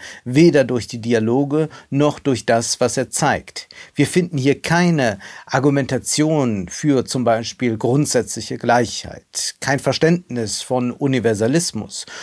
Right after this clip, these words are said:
nur so ein bisschen rumproblematiseren, bis man auf den zweiten Teil vertrösten kann.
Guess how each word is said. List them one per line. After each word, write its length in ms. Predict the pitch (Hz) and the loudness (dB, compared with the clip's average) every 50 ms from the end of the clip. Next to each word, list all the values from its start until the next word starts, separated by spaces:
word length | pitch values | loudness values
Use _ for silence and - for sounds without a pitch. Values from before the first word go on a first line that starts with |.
| - - | -10 -2
nur 280 | - 147 160 165 170 170 | 2 4 6 6 6 4
so 220 | 143 - 151 156 | 4 2 0 0
ein 240 | 123 - 139 143 131 | 0 -2 -4 -4 -2
bisschen 400 | 123 143 135 - - 143 139 131 | -2 -2 -2 -2 -2 -2 0 0
rumproblematiseren, 1900 | 127 120 117 139 165 180 175 175 - 123 113 110 - - 127 - - - 131 117 - 127 123 117 113 113 113 - 127 123 110 107 113 123 143 147 147 151 151 - - - - | 2 2 4 4 4 4 2 0 -2 -2 -2 -2 -4 -6 -10 -6 -2 -2 -2 0 0 0 0 2 0 0 0 -2 -2 -4 -2 -2 -2 0 2 2 2 0 -4 -6 -12 -14 -4
bis 240 | - 151 147 - - | -2 0 0 0 0
man 260 | 156 147 139 143 139 | 0 0 0 0 0
auf 480 | - - 117 123 123 127 127 - - - - | -2 0 2 4 4 4 2 0 -4 -8 -8
den 440 | 147 131 117 135 127 127 131 127 - - - | -6 -2 -2 0 0 0 -2 -6 -8 -10 -8
zweiten 580 | - - - 135 120 117 113 - - 135 117 - - | -6 -2 0 0 0 0 0 -4 -6 -8 -6 -4 -2
Teil 320 | 135 127 120 107 104 98 98 - - | 0 2 2 2 0 -2 -6 -12 -20
vertrösten 760 | - - - 127 - - - 110 104 87 - - - - 107 | -8 -4 -4 -4 -4 -4 -4 -4 -2 -2 -4 -4 -4 -6 -6
kann. 340 | 107 - 113 113 120 139 135 | -4 -2 -2 0 -2 -4 -8